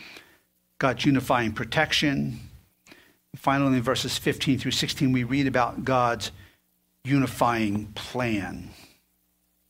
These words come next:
"Rather, speaking the truth in love, we are to grow up in every way into him who is the head,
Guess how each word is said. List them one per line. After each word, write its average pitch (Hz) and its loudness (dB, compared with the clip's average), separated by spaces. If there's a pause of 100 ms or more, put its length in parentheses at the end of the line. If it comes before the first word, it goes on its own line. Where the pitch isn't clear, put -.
(800)
"Rather, 156 6
speaking 196 4
the 151 6
truth 170 2
in 139 4
love, 156 8
we 165 2
are 160 4
to 160 0
grow 170 4
up 180 4
in 160 4
every 196 4
way 175 6
into 147 2
him 196 2
who 156 2
is 165 2
the 151 0
head, 123 0